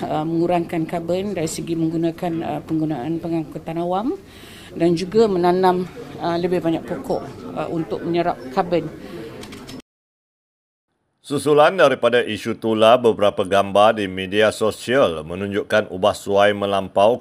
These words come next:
Speaker 2: kediaman melibatkan pangsa puri kos rendah. Majlis Bandaraya Petaling Jaya turut tidak terkecuali berhadapan dengan situasi tersebut dan akan meneliti semula isu ubah suai kediaman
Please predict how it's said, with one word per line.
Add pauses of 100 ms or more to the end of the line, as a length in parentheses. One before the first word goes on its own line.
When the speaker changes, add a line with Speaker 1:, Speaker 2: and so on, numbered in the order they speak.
Speaker 2:
kediaman
melibatkan
pangsa
puri
kos
rendah. (400)
Majlis
Bandaraya
Petaling
Jaya
turut
tidak
terkecuali (300)
berhadapan
dengan
situasi
tersebut (400)
dan
akan
meneliti
semula
isu
ubah
suai
kediaman